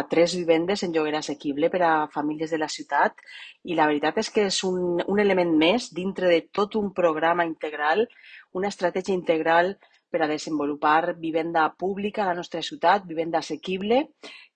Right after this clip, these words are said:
que està, se completa amb l'adquisició de vivenda, la rehabilitació de molt de pa-, del patrimoni municipal,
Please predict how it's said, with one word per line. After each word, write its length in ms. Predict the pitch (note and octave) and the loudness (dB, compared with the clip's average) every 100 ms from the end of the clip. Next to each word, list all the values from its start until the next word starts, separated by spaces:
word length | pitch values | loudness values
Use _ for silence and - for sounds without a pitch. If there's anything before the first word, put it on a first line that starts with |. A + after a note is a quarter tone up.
| - | -4
que 540 | E3 D#3 D#3 D3 C#3+ | 0 2 2 0 -2
està, 440 | C#3+ - D3 D3 - | -4 0 2 2 0
se 80 | E3 | -4
completa 640 | D3+ C#3+ F3 F#3 F#3+ G#3 G3 | -6 0 2 2 2 2 0
amb 320 | E3 D#3+ D#3 D3+ | -4 -4 -4 -4
l'adquisició 520 | D3+ - - D3+ D#3+ | -6 -8 -16 -10 -6
de 60 | D3 | -6
vivenda, 440 | F#3+ G3 G3 F#3 F3+ F#3 | 0 0 0 0 0 0
la 120 | D#3 D3+ | -4 -2
rehabilitació 920 | D#3+ D#3+ E3+ - D#3+ - F3 D#3+ D#3+ | -2 -2 -6 -8 -8 -4 0 0 0
de 100 | D#3 | -2
molt 300 | D#3 D#3 D#3 | -2 -2 -4
de 60 | D#3 | -6
pa-, 140 | D#3 D3 - | -6 -10 -10
del 140 | D#3 | -8
patrimoni 480 | D#3 D3+ D#3+ D3+ D3+ | -6 -4 -4 -4 -4
municipal, 720 | D#3 F3 F3+ G#3 F3+ E3+ F3+ | -6 -6 -6 -2 2 2 -2